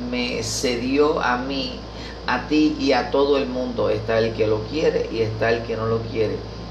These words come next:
Hay personas que compran boletos porque quieren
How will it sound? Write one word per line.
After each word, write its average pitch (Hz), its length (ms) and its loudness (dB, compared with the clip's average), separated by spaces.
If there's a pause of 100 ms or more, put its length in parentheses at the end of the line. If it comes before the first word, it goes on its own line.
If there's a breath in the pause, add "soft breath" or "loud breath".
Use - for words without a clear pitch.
(340 loud breath)
Hay 156 120 2
personas 175 480 2
que 165 160 -4
compran 151 480 -2
boletos 139 500 4
porque 123 340 -4
quieren 135 520 0